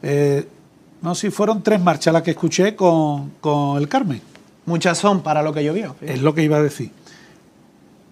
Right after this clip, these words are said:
Speaker 1: Una, una formación que toque en Sevilla solo un día, porque no pudo tocar otro, que toque un día y que yo le escuche solo tres marchas,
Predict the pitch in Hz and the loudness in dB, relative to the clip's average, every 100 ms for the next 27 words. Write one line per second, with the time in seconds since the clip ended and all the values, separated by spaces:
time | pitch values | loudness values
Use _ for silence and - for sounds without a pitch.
0 | _ _ 220 214 240 233 226 220 226 220 | _ _ 0 4 4 4 -2 0 2 0
1 | - 208 202 202 170 139 - 160 165 185 | 0 2 2 4 2 2 -2 2 2 2
2 | 208 202 202 208 202 - - - - 185 | 2 2 4 2 2 -2 -10 0 4 6
3 | 190 185 208 135 - 139 131 123 135 156 | 4 2 2 2 0 -4 -4 -4 -2 0
4 | 156 160 165 147 127 113 - - - 156 | 2 2 2 2 -2 -8 -14 -20 -6 0
5 | 143 170 208 180 135 110 - - - - | 2 2 2 0 0 -2 -8 -20 -20 -8
6 | 170 160 151 175 185 208 - 143 165 175 | -4 0 4 4 4 0 -2 2 2 2
7 | 190 202 190 214 | 2 0 0 -2